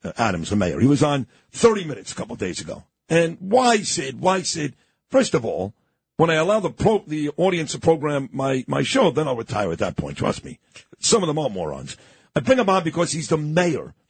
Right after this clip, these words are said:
Like him, hate him. He's the mayor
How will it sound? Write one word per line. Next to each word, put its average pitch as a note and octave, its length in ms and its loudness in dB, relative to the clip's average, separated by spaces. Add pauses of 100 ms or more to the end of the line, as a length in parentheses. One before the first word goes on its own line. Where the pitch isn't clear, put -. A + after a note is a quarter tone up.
(220)
Like G3+ 300 2
him, E3+ 340 0 (280)
hate G3+ 340 0
him. E3 340 2 (280)
He's G3 240 0
the F3 100 4
mayor D#3+ 460 -2